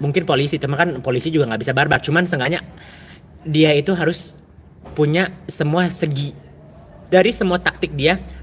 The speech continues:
dia harus ada. Dari segi hukum dia harus punya. Dari segi networking dia harus punya. Dari segi keuangan dia harus tahu. Karena dia udah tahu konsekuensinya kalau dia berantem gini, punya musuh gini, apa sih? Satu, mungkin, eh, apa,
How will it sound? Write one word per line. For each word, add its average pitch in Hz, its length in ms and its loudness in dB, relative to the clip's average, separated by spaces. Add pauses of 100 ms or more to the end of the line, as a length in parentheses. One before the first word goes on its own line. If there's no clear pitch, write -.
dia 165 160 4
harus 147 80 -2
ada. 139 320 -2
Dari 147 320 0
segi 139 400 -2
hukum 185 320 0
dia 160 320 0 (360)
harus 135 200 0
punya. 113 320 -4 (800)
Dari 135 400 0
segi 147 480 -2
networking 156 720 0
dia 156 80 4
harus 147 160 -4
punya. 139 320 -2 (480)
Dari 151 160 2
segi 160 320 -2 (120)
keuangan 160 600 2
dia 156 240 2
harus 147 80 -4
tahu. 127 240 0 (240)
Karena 175 160 0
dia 226 160 2
udah 196 160 2
tahu 277 480 -4
konsekuensinya 185 720 0
kalau 180 240 0
dia 151 160 0
berantem 139 400 -2
gini, 143 400 -2
punya 151 240 -4
musuh 139 320 -4
gini, 160 320 -4 (240)
apa 175 240 0
sih? 214 240 -2 (320)
Satu, 170 480 -2 (400)
mungkin, 165 400 -2
eh, 127 320 -4
apa, 185 160 -2